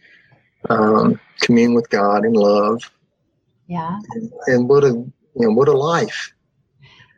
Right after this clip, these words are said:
Speaker 2: Absolutely.
Speaker 1: It's
Speaker 2: Yeah.
Speaker 1: almost, God chooses, or, or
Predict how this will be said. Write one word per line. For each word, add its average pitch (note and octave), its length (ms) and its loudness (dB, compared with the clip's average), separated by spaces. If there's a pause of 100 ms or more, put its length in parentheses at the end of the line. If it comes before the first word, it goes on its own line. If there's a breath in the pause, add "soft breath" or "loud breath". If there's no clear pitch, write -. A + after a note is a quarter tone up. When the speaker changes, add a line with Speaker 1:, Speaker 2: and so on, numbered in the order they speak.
(120)
Speaker 2:
Absolutely. B3+ 1000 -6 (240)
Speaker 1:
It's G3 140 0
Speaker 2:
Yeah. F#3+ 80 2
Speaker 1:
almost, F3+ 260 2 (480)
God E3 360 -2
chooses, F#3 760 -4 (1160)
or, C3+ 280 -6 (120)
or B2 200 -6